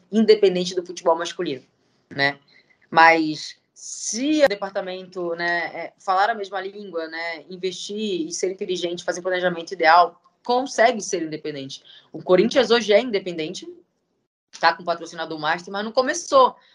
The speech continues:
da, do, do dia pra noite, entendeu? Já tem um tempo lá batalhando por todo esses, é, tudo que tá acontecendo hoje.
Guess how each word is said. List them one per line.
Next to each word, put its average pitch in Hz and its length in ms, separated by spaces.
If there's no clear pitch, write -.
da, 170 460
do, 160 240
do 156 220
dia 170 320
pra 170 200
noite, 156 480
entendeu? 147 480
Já 151 140
tem - 160
um 233 160
tempo 247 400
lá 151 480
batalhando 156 720
por 160 180
todo 175 260
esses, 175 360
é, 104 240
tudo 185 200
que 180 80
tá 202 120
acontecendo 202 640
hoje. 185 360